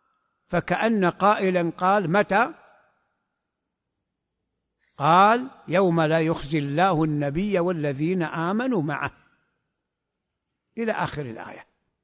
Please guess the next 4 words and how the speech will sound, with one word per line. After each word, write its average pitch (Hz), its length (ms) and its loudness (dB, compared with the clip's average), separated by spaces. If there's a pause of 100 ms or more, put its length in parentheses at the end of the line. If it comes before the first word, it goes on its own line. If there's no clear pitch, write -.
(580)
وعسى 240 760 8 (2250)
هنا، 233 720 4 (1900)
من 160 260 0 (180)
هنا 240 580 4